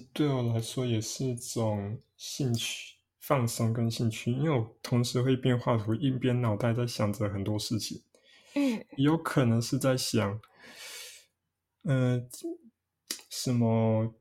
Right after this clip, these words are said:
Speaker 1: 让我不愉快的事情啊，或者是让我开心的事情啊，就有点像是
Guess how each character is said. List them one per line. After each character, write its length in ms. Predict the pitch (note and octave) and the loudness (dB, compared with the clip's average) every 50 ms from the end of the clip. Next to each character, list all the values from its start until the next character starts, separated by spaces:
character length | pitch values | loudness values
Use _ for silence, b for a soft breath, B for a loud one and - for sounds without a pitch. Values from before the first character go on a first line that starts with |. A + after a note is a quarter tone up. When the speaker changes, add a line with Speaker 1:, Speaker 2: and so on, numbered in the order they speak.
| _ _ - - - | _ _ -20 -8 -2
Speaker 1:
让 180 | D#3+ D3 C3 A#2+ | 0 2 2 2
我 40 | A2+ | 2
不 280 | A2 - - D3+ C3 | 0 0 0 0 2
愉 100 | A#2+ A#2 | 2 2
快 260 | A2 A2+ - - C3+ A#2+ | 2 0 0 0 2 2
的 160 | A2+ A#2 A2 | 2 2 2
事 300 | A2 - - C#3 B2+ A#2+ | 0 -2 -2 -2 -2 -2
情 420 | A#2+ - - - A2+ G2+ G2+ G2+ G#2 | -2 -4 -4 -2 -2 0 0 0 0
啊， 400 | G#2 G#2+ G#2 G#2 G#2 G#2 G#2 G#2+ | 0 2 2 2 0 0 0 -2
或 200 | G#2+ - B2+ A#2+ | -2 -2 0 0
者 60 | A2 | 0
是 220 | G#2 - - B2 A#2 | 0 0 -2 0 2
让 180 | C3 B2+ A#2+ | 2 4 4
我 80 | A2 G#2+ | 4 2
开 260 | - - - A#2 A2+ | 0 0 0 0 0
心 280 | A2+ - B2+ A#2 A2+ A2+ | 0 0 2 2 2 4
的 120 | A2 G#2+ | 2 2
事 300 | G#2+ - - - A#2+ A2 | 0 -2 -2 -2 -2 -2
情 300 | A2 - - A2 G#2 G2+ | -2 -2 -2 0 0 0
啊， 180 | G2+ G2+ G#2 G#2 | 0 0 -2 -2
就 160 | - - C3 | -2 0 0
有 60 | B2+ | 0
点 200 | A#2 A#2 A2 G#2+ | 2 0 0 0
像 240 | G#2+ - B2 A#2 A#2 | 0 0 0 0 0
是 360 | A2+ - B2+ A#2+ A#2 A2 - | 0 0 0 0 0 0 -2